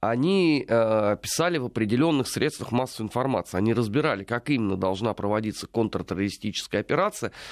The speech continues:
хотя у нас в стране, в общем, особой-то практики, э, по этому поводу и не было. Поэтому, понимаешь, к тому, что они пишут сейчас, как именно надо поступать, э, с Сирией, как именно надо, э,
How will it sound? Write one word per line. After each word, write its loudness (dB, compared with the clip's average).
хотя 0
у 2
нас 2
в -12
стране, 0
в 2
общем, 0
особой-то -2
практики, -4
э, 0
по 0
этому 2
поводу 2
и 6
не 2
было. -8
Поэтому, -2
понимаешь, -2
к -20
тому, 0
что 0
они -2
пишут -2
сейчас, -2
как -2
именно 2
надо 0
поступать, -4
э, 2
с 0
Сирией, 2
как -2
именно 2
надо, 2
э, 2